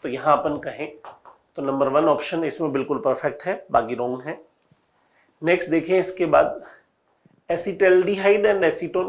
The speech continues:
can be distinguished by, तो भाई acetaldehyde, एसीटोन दोनों को डिफरेंशिएट करना चाहते हो आप, दोनों को विभेदित करना चाहते हो, तो कौन सा रिएजेंट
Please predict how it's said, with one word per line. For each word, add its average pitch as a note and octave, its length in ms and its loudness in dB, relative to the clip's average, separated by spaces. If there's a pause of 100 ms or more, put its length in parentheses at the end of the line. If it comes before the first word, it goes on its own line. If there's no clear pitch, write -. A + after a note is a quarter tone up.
(100)
can D#3 180 -2
be D#3+ 160 -2
distinguished F#3 800 2
by, B2+ 120 2 (640)
तो F3+ 60 -4
भाई F#3 140 6
acetaldehyde, G3+ 880 6
एसीटोन E3+ 540 2
दोनों D#3+ 200 8
को F#3 100 6
डिफरेंशिएट E3+ 680 2
करना F3 340 8
चाहते E3 380 6
हो D#3+ 160 2
आप, E3 220 10
दोनों D3 280 0
को D#3 140 0
विभेदित C#3+ 460 -2
करना D3+ 300 2
चाहते D3 340 2
हो, F3 60 0
तो F3+ 160 -8
कौन F3+ 220 2
सा G3 120 4
रिएजेंट D#3+ 440 2